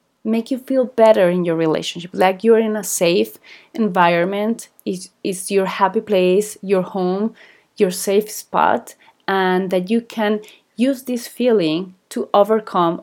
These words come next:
all these negative things that you are maybe dragging from your past or your partner,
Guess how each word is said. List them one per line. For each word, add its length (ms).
all 160
these 260
negative 580
things 420
that 300
you 240
are 380
maybe 280
dragging 440
from 180
your 120
past 480
or 120
your 140
partner, 500